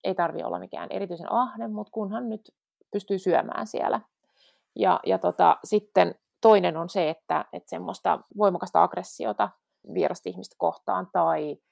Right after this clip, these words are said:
voimakas resurssiaggressio vaikka sit ruuasta vierasta ihmistä kohtaan, niin se kans rajoittaa.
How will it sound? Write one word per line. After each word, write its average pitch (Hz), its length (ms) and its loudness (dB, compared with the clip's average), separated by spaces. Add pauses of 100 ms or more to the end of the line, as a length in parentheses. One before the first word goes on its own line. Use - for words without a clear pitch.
(240)
voimakas 185 340 2
resurssiaggressio - 1120 -4
vaikka - 260 -6
sit 190 200 -10
ruuasta - 540 -4
vierasta - 320 -8
ihmistä 233 240 -14
kohtaan, - 420 -8
niin - 260 -12
se - 260 -10
kans - 260 -4
rajoittaa. - 720 -6